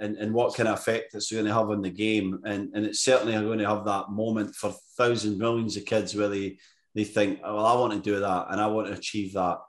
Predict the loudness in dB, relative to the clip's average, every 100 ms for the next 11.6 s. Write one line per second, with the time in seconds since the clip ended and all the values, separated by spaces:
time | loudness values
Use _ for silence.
0 | -20 -20 _ _ 4 6 6 6 6 4
1 | 0 2 4 4 0 -4 -4 -6 -14 _
2 | _ 4 4 4 2 2 0 2 2 0
3 | -4 -2 -2 -2 0 4 4 2 0 -2
4 | -4 -8 _ -20 -20 _ 0 6 6 4
5 | -2 0 2 2 0 -4 _ _ _ _
6 | _ _ _ _ _ 4 4 4 2 4
7 | 2 0 -4 -4 -6 -4 -4 2 4 4
8 | 0 -6 -2 2 2 2 2 2 -2 -6
9 | -6 -6 -8 -8 -4 0 2 0 -2 -2
10 | 0 0 -2 -6 0 2 2 0 -4 -6
11 | -8 -4 -4 -6 -12